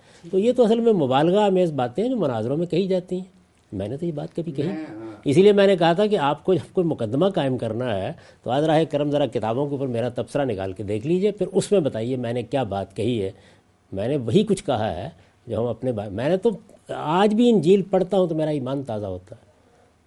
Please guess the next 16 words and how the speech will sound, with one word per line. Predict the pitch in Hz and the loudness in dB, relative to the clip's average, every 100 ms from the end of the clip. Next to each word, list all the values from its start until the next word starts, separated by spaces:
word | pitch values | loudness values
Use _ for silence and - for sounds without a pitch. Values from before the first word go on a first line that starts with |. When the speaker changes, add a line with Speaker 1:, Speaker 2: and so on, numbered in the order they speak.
| _ | _
Speaker 1:
میں | 117 151 | -4 -2
آج | 139 175 | 0 0
بھی | 190 | 0
تورات | 220 156 139 139 139 | 2 4 4 2 0
پڑھتا | 131 113 | -6 -4
ہوں، | 127 | -4
لیکن | 214 127 156 | -2 -4 -4
یہ | 127 170 | -4 -2
مجھے | 151 151 143 | 0 0 -2
حق | 170 143 | 0 0
حاصل | 104 98 85 | 0 -2 -6
ہے | 175 - - _ - | -8 -12 -20 _ -8
کہ | 117 | -6
میں | 104 151 | -4 -2
یہ | 156 | -2
بتاؤں | 123 110 120 190 151 | -2 0 4 6 6